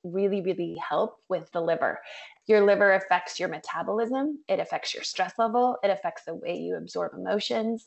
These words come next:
It affects your period as a woman. So if you can incorporate bitter stuff like dandelion greens or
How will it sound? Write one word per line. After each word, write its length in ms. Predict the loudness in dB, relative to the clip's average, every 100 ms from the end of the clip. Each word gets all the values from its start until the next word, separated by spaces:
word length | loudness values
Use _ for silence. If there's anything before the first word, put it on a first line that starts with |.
| -4
It 80 |
affects 320 | -2 -4 -4 -4
your 80 | -6
period 380 | -2 2 4 4
as 100 | 4
a 60 | 0
woman. 520 | -2 0 2 2 0 2
So 160 | 2
if 60 | 4 2
you 80 | 4
can 140 | 2
incorporate 720 | 2 0 -2 0 0 0 -2 2
bitter 320 | 4 4 0
stuff 420 | -4 -4 -4 -2
like 240 | -2 -2 4
dandelion 600 | 6 6 6 4 2 -4
greens 520 | -2 -2 -4 -8 -14 -12
or 360 | -4 0 0